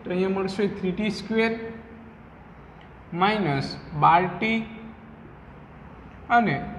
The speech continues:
plus, વિદ્યાર્થી મિત્રો, બાર તરી છત્રીસ, વિદ્યાર્થી મિત્રો. બરાબર છે, વિદ્યાર્થી મિત્રો? મધ્યમ પદ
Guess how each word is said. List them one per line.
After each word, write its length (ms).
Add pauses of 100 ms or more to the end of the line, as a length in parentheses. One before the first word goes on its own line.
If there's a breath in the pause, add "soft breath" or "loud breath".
(120)
plus, 500 (640)
વિદ્યાર્થી 420
મિત્રો, 320 (120)
બાર 280
તરી 300 (580)
છત્રીસ, 560
વિદ્યાર્થી 460
મિત્રો. 360 (380)
બરાબર 320
છે, 240 (4000)
વિદ્યાર્થી 360
મિત્રો? 280
મધ્યમ 400
પદ 160